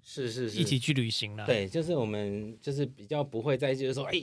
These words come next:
Speaker 1: 揪越多人越好了。
Speaker 2: 嗯。
Speaker 1: 对，就是小型化、私人化，还有在地化。
Speaker 2: 嗯。嗯。
Speaker 1: 那在地化就是，呃，像我们，像其实国人，呃，去过日本的人非常非常的多。
Speaker 2: 对。
Speaker 1: 对，我们，呃，就是之前正常的时候，一年去日本的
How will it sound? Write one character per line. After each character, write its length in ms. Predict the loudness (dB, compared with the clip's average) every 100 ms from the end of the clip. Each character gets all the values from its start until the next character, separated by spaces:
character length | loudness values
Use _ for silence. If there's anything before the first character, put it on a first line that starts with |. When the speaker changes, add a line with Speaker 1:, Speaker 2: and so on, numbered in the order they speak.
| 0
Speaker 1:
揪 220 | 0 2
越 120 | 2
多 200 | 2 0
人 120 | 0 0
越 200 | -2 2
好 300 | 4 6 4
了。 100 | 2
Speaker 2:
嗯。 80 |
Speaker 1:
对， 180 | -2 -4
就 120 | -4
是 320 | -2 0 0 0
小 160 | -2
型 160 | -4 -2
化、 140 | -2
私 180 | -2 -2
人 100 | -2
化， 220 | -2 -4
还 140 | -4 0
有 100 | 0
在 180 | 2 0
地 220 | -2 -8
化。 180 | -6 -4
Speaker 2:
嗯。 40 | -2
嗯。 20 |
Speaker 1:
那 100 | -2
在 160 | 0 -2
地 200 | -2 -2
化 160 | -2
就 120 | -2
是， 240 | -4 -4 -4 -8 -20 _ _
呃， 340 | -2 -2 -2 -4
像 260 | -6 -6
我 60 | -4
们， 140 | -6
像 280 | -4 -4 -4 -8
其 220 | -4 2
实 240 | 4 4
国 240 | 4 4 6
人， 240 | 4 2 -6 _ _ _ _
呃， 200 | -2 -2 -4
去 200 | -4 2
过 160 | 4 4
日 120 | 2
本 180 | -2 -2
的 80 |
人 140 | -4 -6
非 200 | -2 0
常 180 | 0 2
非 40 | 2
常 80 |
的 100 | 2
多。 140 | 4 6
Speaker 2:
对。 320 | 6 4 0 -6 _
Speaker 1:
对， 180 | 0 0
我 80 | 2
们， 380 | 0 0 -2 -4
呃， 280 | -4 -4 -4
就 100 | 0
是 160 | 0
之 180 | 0 -2
前 240 | 0 -2
正 160 | 2 0
常 220 | 0 -2
的 100 | -2
时 120 | 0
候， 80 | 0
一 80 | 0
年 180 | 0 0
去 140 | -2
日 160 | 0 0
本 200 | 0 0
的 160 | -2